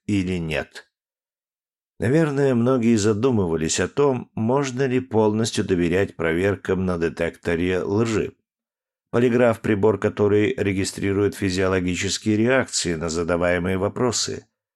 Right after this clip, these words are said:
а полиграфолог расшифровывает эти реакции. Специалисты утверждают, что точность выводов полиграфа составляет от семидесяти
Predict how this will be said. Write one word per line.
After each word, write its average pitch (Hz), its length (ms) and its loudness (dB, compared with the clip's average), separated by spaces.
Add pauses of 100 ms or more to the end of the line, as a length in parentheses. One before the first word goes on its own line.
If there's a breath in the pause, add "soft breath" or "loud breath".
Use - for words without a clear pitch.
(160)
а 82 280 0
полиграфолог 82 1080 -2 (340 loud breath)
расшифровывает 110 1300 0
эти 87 520 -2
реакции. 73 720 -4 (1400)
Специалисты 151 600 0
утверждают, 127 680 2
что 113 220 -2
точность 110 680 0
выводов 113 680 0
полиграфа 92 640 -2
составляет 95 720 -2
от 87 100 -4
семидесяти 82 960 -4